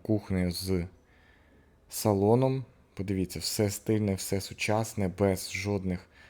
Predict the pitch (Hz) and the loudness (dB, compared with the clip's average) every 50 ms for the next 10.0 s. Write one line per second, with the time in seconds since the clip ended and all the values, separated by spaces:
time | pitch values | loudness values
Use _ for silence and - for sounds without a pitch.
0 | - _ - 98 98 90 104 110 117 120 117 113 - 101 104 101 101 - - 90 | -16 _ -2 -2 0 2 2 2 2 2 2 0 -2 -2 -2 -2 -4 -6 -10 -6
1 | 90 95 92 92 90 90 101 101 104 104 101 98 95 95 - - - _ - _ | -2 -2 0 0 -2 -2 -4 -2 -2 -2 -2 -2 -4 -6 -8 -14 -20 _ -20 _
2 | _ _ _ _ _ _ _ - 98 98 98 92 87 95 98 95 87 90 98 92 | _ _ _ _ _ _ _ -4 -2 0 0 0 -2 -2 -2 -2 -2 0 0 0
3 | 90 82 73 - - - _ 92 92 101 107 107 - - - - _ _ _ - | 0 0 -4 -6 -12 -8 _ -2 -2 -2 -2 -4 -8 -14 -20 -20 _ _ _ -20
4 | - _ _ - 98 98 104 107 107 98 98 98 98 95 - - 98 90 92 - | -20 _ _ -6 -2 0 0 0 0 0 -2 -2 -4 -4 -4 -4 -4 -4 -2 -2
5 | 98 95 95 95 90 - 87 85 85 92 98 95 90 90 92 92 92 92 87 85 | -2 0 0 -2 -2 -2 -6 -8 -6 -2 0 0 2 2 2 0 0 0 -2 -4
6 | 80 82 92 90 87 - - - - 82 85 87 87 92 98 113 123 139 147 127 | -4 -2 -2 -2 -2 -4 -6 -10 -10 -8 -6 -2 -2 0 0 0 0 -2 -4 -8
7 | - _ _ _ _ _ _ _ _ _ _ _ _ _ _ _ _ _ _ _ | -12 _ _ _ _ _ _ _ _ _ _ _ _ _ _ _ _ _ _ _
8 | _ _ - - - - - - _ - - 104 101 110 113 113 101 - 98 85 | _ _ -20 -20 -20 -20 -20 -20 _ -2 2 4 6 6 6 6 4 0 -2 -6
9 | - - 98 90 - 92 87 90 98 104 110 117 120 120 123 123 127 127 131 135 | -4 -2 -2 -2 0 -2 -2 2 2 4 4 4 4 4 2 2 2 0 -2 -4